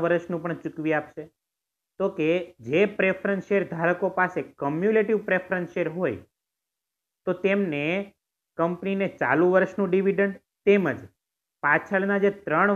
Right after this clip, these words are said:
વર્ષનું ડિવિડન્ડ મળવાનું બાકી રહી ગયું છે તેનું પણ ડિવિડન્ડ એક સાથે ચૂકવી આપે છે. તો આવા પ્રેફરન્સ શેર ધારકો કે જેમને ક્યુમ્યુલેટિવ પ્રેફરન્સ શેર તરીકે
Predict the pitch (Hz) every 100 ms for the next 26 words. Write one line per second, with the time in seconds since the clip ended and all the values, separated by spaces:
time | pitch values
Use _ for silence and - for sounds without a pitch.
0 | 190 190 196 202 180 165 180 180 185 165
1 | 147 160 175 185 160 120 117 196 170 156
2 | 131 117 110 98 - _ _ _ _ _
3 | _ - 170 196 208 208 208 170 180 185
4 | 190 180 175 185 202 185 185 - 165 170
5 | 170 147 139 117 143 139 170 139 127 143
6 | 196 196 180 175 190 185 170 185 175 143
7 | 151 156 165 135 98 - _ _ _ _
8 | _ _ 190 147 175 190 202 202 - 143
9 | 165 190 190 202 202 147 143 160 156 156
10 | 185 180 143 135 135